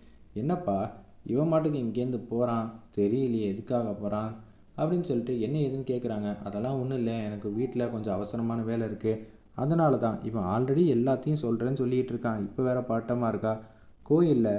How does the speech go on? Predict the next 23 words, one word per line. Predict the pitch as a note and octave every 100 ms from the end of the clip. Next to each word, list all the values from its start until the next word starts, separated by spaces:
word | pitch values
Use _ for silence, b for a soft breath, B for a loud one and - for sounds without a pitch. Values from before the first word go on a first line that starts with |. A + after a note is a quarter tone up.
| G#2
ராஜா | G#2+ B2 D3
சேதுபதியோட | C#3+ B2+ B2+ A#2 G#2+
குடும்பத்துல | G#2+ A#2+ A#2+ A2 G#2
யாராவது | G#2 G#2 G#2+ A#2+
இருக்காங்களான்னு | A#2 A#2 A#2 G#2+ A#2
பார்க்கணும்னு | A2+ A2+ - A#2
சொல்லிட்டு | A2+ G2+ G2 B2+ B B B -
இங்கேயும் | D3+ E3 D3+
அங்கேயும் | A#2+ C3+ C3+
வந்து | A#2+ A#2+
தேடிக்கிட்டு | B2+ C3 A#2+ G#2+
இருக்காங்க | F#2+ F#2 A#2+
அந்த | C3
இடத்துல. | A2+ A2+ G#2 G#2 -
அப்பன்னு | F#2+ - B2
பார்த்து | A2+ G2+ G#2 - B B -
பரமேஸ்வரி | C3+ F3+ E3 - B2
சோகமா | C3 C#3 C3 C#3
உட்காந்துட்டு | A#2+ C3 B2 A#2
இருக்காங்க. | A2 G#2+ G#2 G#2 - A2+
இவன் | G#2+ G2
ஓடுறத | G2 A2+ A#2+ A#2+
பார்த்தா | A#2 A2+ A#2